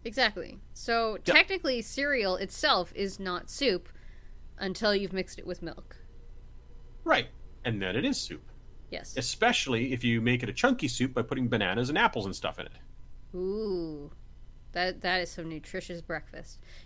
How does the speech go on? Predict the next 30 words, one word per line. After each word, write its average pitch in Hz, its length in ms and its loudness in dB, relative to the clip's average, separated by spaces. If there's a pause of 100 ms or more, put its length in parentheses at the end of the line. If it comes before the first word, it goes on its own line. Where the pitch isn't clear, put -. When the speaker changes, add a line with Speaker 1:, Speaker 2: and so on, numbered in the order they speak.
Speaker 1:
You 196 80 -2
know 220 60 6
what 262 80 6
my 262 120 2
favorite 202 500 0
is? 165 520 -4
Uh, 160 480 -4
I 185 160 -4
think - 280 -4
we, 233 260 -4 (220)
I 233 100 -4
don't 302 80 -2
remember 269 240 -4
if 254 100 -6
we 233 100 -2
have 208 160 2
it 180 60 -2
up 175 120 -2
here 170 140 -4
now. 160 260 -8 (260)
Um, 165 360 -2
Speaker 2:
Doc's 117 260 6
trademark 104 440 6
breakfast 117 360 4
for 92 100 -4
weight 127 240 2
loss, - 260 0
T 117 200 0
M. 123 200 0 (520)
Speaker 1:
Nice. 175 340 -12